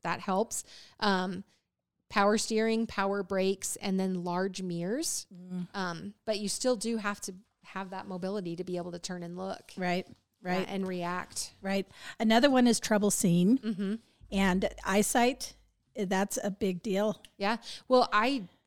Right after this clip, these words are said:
Speaker 1: I mean, I wear glasses all the time, have since I was, like, in sixth grade. And so eyesight is a problem for me, especially at night. I've tried some different things. And, um, I mean, I, we did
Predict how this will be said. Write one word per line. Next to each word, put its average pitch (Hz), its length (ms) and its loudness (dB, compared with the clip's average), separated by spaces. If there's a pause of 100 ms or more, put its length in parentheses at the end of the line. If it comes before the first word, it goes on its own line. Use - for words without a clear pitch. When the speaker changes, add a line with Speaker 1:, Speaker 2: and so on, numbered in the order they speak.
(300)
Speaker 1:
I 214 60 -4
mean, 196 260 0
I 202 200 0
wear 208 100 2
glasses 185 420 -2
all 180 120 2
the 185 80 -2
time, 180 240 0
have 180 240 0
since 185 200 -6
I 180 120 -4
was, 175 100 -6
like, 175 220 -6
in 175 80 -6
sixth - 320 -8
grade. 180 320 0
And 175 200 -6
so 190 240 -2
eyesight 202 400 0
is 180 120 -2
a 180 40 -6
problem 190 380 -2
for 185 120 -12
me, 180 120 -4
especially 196 520 -2
at 190 100 -6
night. 180 500 -4 (300)
I've 196 160 0
tried 190 260 -2
some 202 140 -4
different 190 360 -8
things. 190 380 -4
And, 180 400 -4
um, 180 340 -6 (220)
I 202 40 -6
mean, 185 120 -4
I, 175 140 -6 (160)
we 196 120 -4
did 175 260 -4